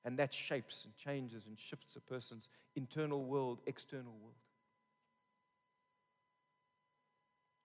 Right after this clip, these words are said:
One John four eight, "Anyone who does not love does not know God, because God is love."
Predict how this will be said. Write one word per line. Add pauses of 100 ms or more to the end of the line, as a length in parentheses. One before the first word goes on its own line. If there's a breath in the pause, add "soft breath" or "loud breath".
(280)
One
John
four
eight,
"Anyone
who
does
not
love
does
not
know
God,
because
God
is
love."